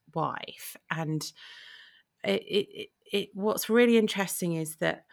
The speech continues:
when the narrator is telling the story, um, they say John the Baptist, and then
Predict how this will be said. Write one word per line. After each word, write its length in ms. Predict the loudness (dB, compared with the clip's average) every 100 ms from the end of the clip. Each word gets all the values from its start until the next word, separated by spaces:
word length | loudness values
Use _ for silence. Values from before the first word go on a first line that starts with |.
| -20 -20 _ _ -2
when 440 | 2 4 4 2
the 100 | 0
narrator 920 | 2 2 4 4 4 2 -2 -6 -6
is 180 | -6 -8
telling 500 | -8 -2 0 2 0
the 60 | -2
story, 920 | -6 -4 -2 -2 -6 -10 -12 -12 -14 _ _ _ _ _ _ -14 _ _
um, 340 | -4 -2 -2 0
they 200 | 0 0
say 380 | -2 0 0 0
John 260 | 0 0
the 60 | -2
Baptist, 840 | -2 -4 -6 -10 -10 -10 -10 -8 -6
and 200 | -4 -2
then 420 | 0 0 -2